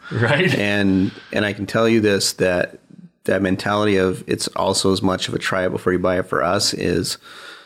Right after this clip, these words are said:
Speaker 2: it, it's phenomenal to think the number of people who I've been able to say, "We really can't take on another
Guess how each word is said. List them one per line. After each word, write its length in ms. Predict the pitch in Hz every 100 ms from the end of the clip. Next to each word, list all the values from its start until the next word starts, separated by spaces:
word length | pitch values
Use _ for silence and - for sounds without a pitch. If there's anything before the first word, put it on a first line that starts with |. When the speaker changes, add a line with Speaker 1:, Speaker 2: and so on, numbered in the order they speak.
| - _ _ -
Speaker 2:
it, 520 | - - - - - _ _ -
it's 120 | 104 -
phenomenal 600 | - 95 95 101 98 92
to 120 | -
think 440 | 92 95 90 87 -
the 140 | 90
number 320 | 92 95 92
of 80 | 90 -
people 220 | 87 98
who 180 | 85 95
I've 160 | 92 92
been 100 | 92 85
able 120 | 90
to 60 | 87 -
say, 220 | 85 85 - - 92
"We 40 |
really 240 | 90 92 92 -
can't 160 | 92
take 220 | - 87 85
on 140 | 95
another 300 | 87 85 87